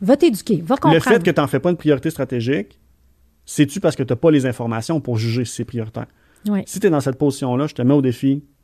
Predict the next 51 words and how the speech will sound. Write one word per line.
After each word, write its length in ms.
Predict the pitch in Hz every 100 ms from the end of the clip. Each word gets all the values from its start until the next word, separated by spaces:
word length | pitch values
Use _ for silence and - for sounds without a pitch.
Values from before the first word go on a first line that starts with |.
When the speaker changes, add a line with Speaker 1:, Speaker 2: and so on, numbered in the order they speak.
| _
Speaker 2:
puis 140 | -
pas 220 | 131 202 208
nous 260 | 156 143
autres 120 | 170
spécifiques. 420 | - 127 - 160 - _ _ _
Je 100 | -
ne 80 | -
crois 180 | - 170
pas 160 | 175 156
à 40 |
la 80 | 127
compétition. 440 | 120 117 120 - - _ _ -
Écris 500 | 170 - 190 196 - - _
à 100 | 147
Philippe 280 | 139 139 143
chez 140 | 143 131
Ulixi, 400 | 120 113 - 120
écris 460 | 147 - 190 190 - _ _
à 120 | - 135
Apprentix, 600 | - 131 120 123 117 -
écris 340 | 175 - 175
à 60 | 170
nous 200 | 139 127
autres, 180 | 127 127
peu 140 | 185
importe. 320 | 160 131 127 _ - _ _ -
Moi, 120 | 196
l'important, 400 | 165 135 120 165
c'est 160 | -
que 180 | 120 131
si 200 | - -
tu 180 | 226 139
y 60 | 127
crois, 380 | - 131 143 165 _ _ _ _ _ _ _ _ _ _ _ _ _ _ _ _
il 100 | 143
y 120 | 139 139
a, 40 |
il 100 | 135
y 100 | 135
a, 80 | 151
il 60 | 156
y 40 |
a 40 |
un 40 | 170
produit 240 | 160 143
qui 60 | 135
va 60 |
sou-, 260 | 120 - 131
soutenir 240 | - 127
ton 120 | 127 120
besoin. 260 | 113 117